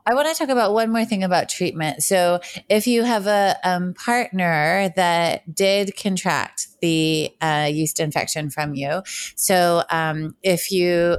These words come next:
for example, are having sex with someone with a penis, um, and they might have contracted it, they might notice,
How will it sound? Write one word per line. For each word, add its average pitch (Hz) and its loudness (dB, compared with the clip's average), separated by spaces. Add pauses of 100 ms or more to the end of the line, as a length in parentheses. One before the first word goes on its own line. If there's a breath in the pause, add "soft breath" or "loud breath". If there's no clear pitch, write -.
(120)
for 180 0
example, 165 -2
are 160 0
having 160 -2
sex - -4
with 160 0
someone 156 0
with 160 0
a 214 0
penis, 175 -2 (380 loud breath)
um, 160 -2 (480)
and 170 4
they 165 2
might 165 2
have 160 0
contracted 160 -2
it, 170 2 (280 loud breath)
they 185 4
might 190 0
notice, 175 2